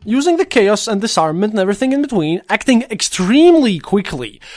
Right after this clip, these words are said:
to stop even the attempts of forming this united Baltic Duchy, even after the Germans had lost and everything, Kārlis Ulmanis, together with the now quickly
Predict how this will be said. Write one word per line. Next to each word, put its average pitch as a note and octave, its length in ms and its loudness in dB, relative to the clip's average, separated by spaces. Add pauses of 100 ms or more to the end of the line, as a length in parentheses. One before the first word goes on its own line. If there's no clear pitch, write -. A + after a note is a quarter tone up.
(320)
to G3+ 80 -6
stop G3 420 2
even G3+ 320 0
the D#3+ 120 -4
attempts F#3 420 0
of D3 80 -6
forming F3+ 420 0
this D3 160 -8
united D3+ 360 -4
Baltic C3+ 340 -8
Duchy, D3 400 -6
even C#3 280 -4
after D3 440 -4
the C#3+ 100 -6
Germans C3+ 680 -6
had A#2+ 240 -12
lost F3+ 420 0
and D3 100 -4
everything, A#2+ 420 -10 (320)
Kārlis E4+ 360 2
Ulmanis, F#3 400 -2
together G3 680 0
with A#3+ 120 -4
the C#4 80 2
now C#4 160 4
quickly C4 580 -6